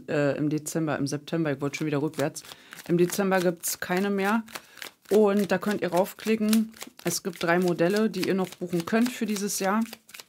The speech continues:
Dann könnt ihr euch bei mir melden per E-Mail.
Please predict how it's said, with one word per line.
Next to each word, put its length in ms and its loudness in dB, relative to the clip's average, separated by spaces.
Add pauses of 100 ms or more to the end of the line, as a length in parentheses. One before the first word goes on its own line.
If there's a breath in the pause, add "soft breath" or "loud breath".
(640 loud breath)
Dann 140 -4
könnt 240 0
ihr 100 0
euch 400 0
bei 120 -2
mir 160 0
melden 340 0
per 260 -10
E-Mail. 540 0